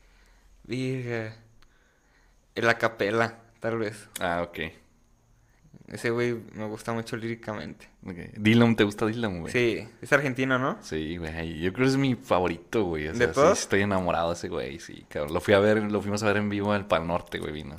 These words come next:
Speaker 1: Es que también, como que su evolución ha estado muy chida, ¿no? Como artista.
Speaker 2: Sí, güey.
Speaker 1: Porque cuando empezó, como que era el rap irreverente, ¿no?
Speaker 2: Sí, que
Speaker 1: Como de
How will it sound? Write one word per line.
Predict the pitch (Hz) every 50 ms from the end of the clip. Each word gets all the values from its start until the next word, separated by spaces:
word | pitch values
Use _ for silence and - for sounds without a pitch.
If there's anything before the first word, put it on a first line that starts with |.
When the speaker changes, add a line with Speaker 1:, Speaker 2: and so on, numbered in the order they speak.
| - -
Speaker 1:
Es | 110 147
que | - 170 180
también, | 175 147 135 135 139 143 151 156 160 156 160 156 156 156 151 151 147 139 135 135 127 127 123 120 117 113 113 - - - _ - - - - - - - _ _ _ _ _
como | _ - 127 127 131 127
que | 127 - 131 123 123 120 117 117 113 110 104 - - - - _ -
su | 110 - 135
evolución | 127 123 127 123 127 127 127 135 135 139 147 151
ha |
estado | 160 - - 156 151 160 156
muy | 156 151 151
chida, | 151 - 151 143 135 131
¿no? | 127 131 139 165 190 - - - _
Como | - 120 120 117
artista. | 113 113 - 131 127 127 - 113 110 110 - - - - - -
Speaker 2:
Sí, | - - 95 87 90
güey. | 95 95 90 85 78
Speaker 1:
Porque | 127 131 127 - 135 120
cuando | - 131 127 127 127 127 127 127 127
empezó, | 127 127 - 131 123 - 151 151 156 165 165 156 - - - - - - _ _ _ _
como | - 127 127 127 127 123
que | - 123 120 117 117
era | 120 131 139
el | 139 131
rap | 135 135 131 131 -
irreverente, | 139 127 131 123 120 117 113 117 120 127 123 123 117
¿no? | 117 123 156 185 180 - - - - - - _ _ _ _ _ -
Speaker 2:
Sí, | - - 110 113 120 131 135 135
que | 135 135 131
Speaker 1:
Como | 131 127 123 123 123 123 120 117 117 117 117
de | 117 117 117 117 113 113 113 110 110 107 104 98 98 92 82 78 76 110 117